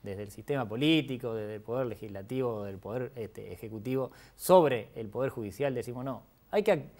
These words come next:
se puede sí decir que no se está de acuerdo, pero no se puede, eh, presionar para las decisiones que se, que se, que se tengan que, que,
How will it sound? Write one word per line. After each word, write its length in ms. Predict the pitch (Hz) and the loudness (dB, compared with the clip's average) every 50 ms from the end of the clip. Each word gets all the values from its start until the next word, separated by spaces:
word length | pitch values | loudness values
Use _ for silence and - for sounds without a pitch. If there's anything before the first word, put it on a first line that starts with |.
| - - - _ | -20 -20 -20 _
se 180 | - - 185 | 0 2 2
puede 320 | 160 - 285 339 349 320 220 | 2 4 4 6 6 6 4
sí 220 | - - 233 254 | 4 4 6 8
decir 340 | 220 175 - - 196 220 220 | 8 6 6 6 2 2 4
que 120 | 214 165 | 2 0
no 120 | 143 165 170 | 2 2 0
se 120 | - 165 | 0 -2
está 180 | 143 - 175 180 | 0 2 2 4
de 80 | 160 | 4
acuerdo, 460 | 117 - - 156 175 156 123 113 117 | 2 2 6 8 8 8 8 6 0
pero 100 | 104 127 | -2 -2
no 80 | 143 165 | -4 -2
se 120 | - 170 | -2 -2
puede, 440 | 147 151 165 170 175 180 185 180 151 - - - - - | 0 2 4 6 6 6 6 4 0 -4 -14 -20 -10 -6
eh, 100 | - - | -4 -4
presionar 840 | 156 - - 160 160 - - - 151 151 147 147 160 175 190 190 170 | -4 0 0 0 2 0 0 0 2 4 4 6 8 10 8 8 8
para 180 | - 165 147 | 8 6 6
las 140 | 131 131 120 | 6 6 2
decisiones 540 | 117 120 107 - 120 - - 147 147 151 123 | 0 -2 -6 -6 -10 -2 0 2 2 2 0
que 100 | - 117 | -2 -6
se, 300 | - - 110 101 107 - | -6 -6 -8 -8 -8 -12
que 120 | - - | -12 -12
se, 220 | 98 - 101 - - | -10 -10 -12 -14 -12
que 160 | _ 104 98 | _ -12 -10
se 100 | - 104 | -10 -10
tengan 380 | 98 - 120 120 117 104 98 92 | -8 -6 -6 -6 -6 -6 -8 -8
que, 200 | 92 90 - - _ | -10 -12 -12 -14 _
que, 220 | - 90 82 - | -14 -14 -14 -14